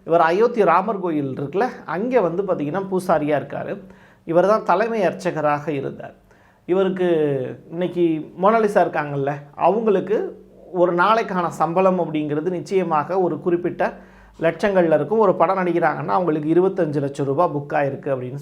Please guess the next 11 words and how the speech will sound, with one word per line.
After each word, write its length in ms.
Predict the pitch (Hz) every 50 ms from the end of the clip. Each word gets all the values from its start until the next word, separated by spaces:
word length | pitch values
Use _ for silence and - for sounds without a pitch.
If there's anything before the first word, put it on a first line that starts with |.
| 143
சொல்றாங்க. 360 | - - 147 160 117 110 110 - _ _ _ - _ - - - _ _ -
இந்த 180 | 160 160 170
தலைமை 420 | 170 190 180 180 214 220 226 226 214
அர்ச்சகர் 440 | 196 180 - - 180 147 156 185 214
சிறு 280 | 190 - 208 202 185 196 214
வயதுல 300 | 196 185 170 160 170 160
இருந்தே 440 | 156 151 147 143 143 139 139 170 208
இந்த 160 | 214 202 175
அயோத்தி 380 | 151 151 160 175 180 175 180 165
ராமர் 360 | 151 147 151 156 156 143 127
கோயில்ல 260 | 147 135 131 143 175